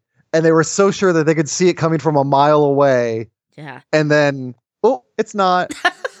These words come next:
Speaker 2: Oh, especially when she wakes up from surgery with the bandages. I'm like, "Oh, what did they put in there?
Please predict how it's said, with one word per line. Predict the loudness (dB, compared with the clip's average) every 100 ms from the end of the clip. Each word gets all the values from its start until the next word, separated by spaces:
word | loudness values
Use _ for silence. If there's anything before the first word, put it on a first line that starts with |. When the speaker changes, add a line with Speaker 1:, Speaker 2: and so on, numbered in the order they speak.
| -10 -4 -6 -2 -6 -6 -16 -12 -2
Speaker 2:
Oh, | 0
especially | 0 0 -2 -2 -6
when | -8 -8
she | -8
wakes | -8 -8 -8 -8
up | -8
from | -10 -14
surgery | -8 -6 -6 -8 -10
with | -10
the | -12
bandages. | -6 -6 -6 -6 -6 -6
I'm | -4
like, | -2 -2
"Oh, | 0 0 2
what | 0
did | 0
they | -2
put | -2 -2 -2
in | -2
there? | 0 0